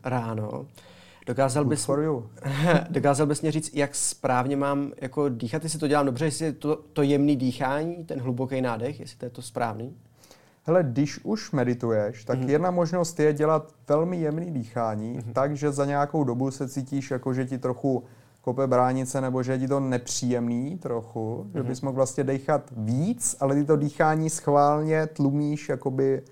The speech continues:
Speaker 1: Mhm.
Speaker 2: aby bylo co nejjemnější, ale aby to bylo pořád únosný.
Speaker 1: Mhm.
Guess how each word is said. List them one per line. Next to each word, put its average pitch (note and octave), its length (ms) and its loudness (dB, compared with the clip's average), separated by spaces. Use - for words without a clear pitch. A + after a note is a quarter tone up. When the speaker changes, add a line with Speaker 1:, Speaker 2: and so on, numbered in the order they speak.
Speaker 1:
Mhm. C3 220 -4
Speaker 2:
aby B2 80 -2
bylo C#3 140 6
co G#3 160 2
nejjemnější, D#3 760 2
ale D3 120 6
aby C#3+ 140 2
to D3 80 0
bylo D3 160 4
pořád D3 320 0
únosný. A#2+ 560 -4
Speaker 1:
Mhm. B2 280 -6